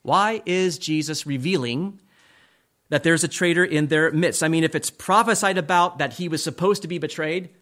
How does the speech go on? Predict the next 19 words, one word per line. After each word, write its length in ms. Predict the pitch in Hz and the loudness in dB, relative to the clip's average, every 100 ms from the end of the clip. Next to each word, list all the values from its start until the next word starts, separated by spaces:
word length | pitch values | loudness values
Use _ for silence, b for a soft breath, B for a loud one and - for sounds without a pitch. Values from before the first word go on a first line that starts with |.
| _ b | _ b
he's 160 | - 135 | -10 -8
supposed 340 | 120 113 117 123 | -8 -6 -8 -6
to 40 | |
be 100 | 139 | -6
betrayed, 440 | 165 - 277 - | -4 -2 -2 -2
right? 300 | 117 143 240 - b b | -4 -4 -4 -10 b b
So 120 | 147 | -4
why 180 | 139 160 | 2 2
does 220 | 170 160 b b | 0 -6 b b
Jesus 280 | 131 170 151 | -6 -4 -4
just 180 | 160 - | -6 -6
keep 120 | 151 | -6
his 120 | 131 | -2
mouth 240 | 151 220 | 0 0
shut, 380 | - 180 233 - _ _ _ _ _ | 0 0 -2 -4 _ _ _ _ _
let 160 | 127 139 | -8 -4
the 80 | |
whole 160 | 151 165 | -2 -2
thing 480 | 151 175 165 170 | -2 -2 -2 -4